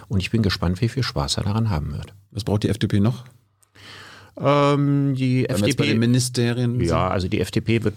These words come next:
Speaker 1: vermutlich, äh, das Verteidigungsministerium oder das Innenministerium nehmen. Da kommt Agnes Strack-Zimmermann für in Frage.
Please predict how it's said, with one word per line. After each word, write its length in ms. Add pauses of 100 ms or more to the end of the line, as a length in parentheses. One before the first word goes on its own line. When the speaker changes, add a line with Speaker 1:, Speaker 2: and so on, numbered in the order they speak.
Speaker 1:
vermutlich, 1120
äh, 220
das 200
Verteidigungsministerium 1200
oder 240
das 160
Innenministerium 920
nehmen. 420
Da 120
kommt 300
Agnes 340
Strack-Zimmermann 800
für 140
in 140
Frage. 480